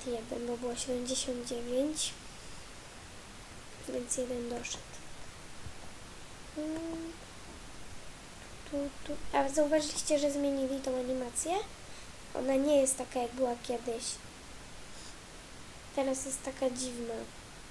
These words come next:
Mi się już taka nie podoba. Tamta była lepsza.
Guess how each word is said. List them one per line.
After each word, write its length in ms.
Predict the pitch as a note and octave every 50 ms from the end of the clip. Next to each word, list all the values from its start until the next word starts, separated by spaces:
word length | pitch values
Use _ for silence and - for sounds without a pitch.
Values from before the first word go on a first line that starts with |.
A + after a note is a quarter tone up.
| - - - - - -
Mi 100 | C4 C4
się 220 | - - - B3+ C4 - - -
już 160 | C4 B3+ - - - -
taka 220 | C4 C4 - C4+
nie 140 | B3 B3 A#3+
podoba. 380 | A#3+ B3+ B3 B3 A#3 G#3+ - - - - - - - - - - - - - - - - - -
Tamta 280 | D4 C4+ C4 C4+ C4
była 220 | B3 B3 B3+ A#3+ A#3+
lepsza. 420 | A#3+ A#3 A#3 - - - - -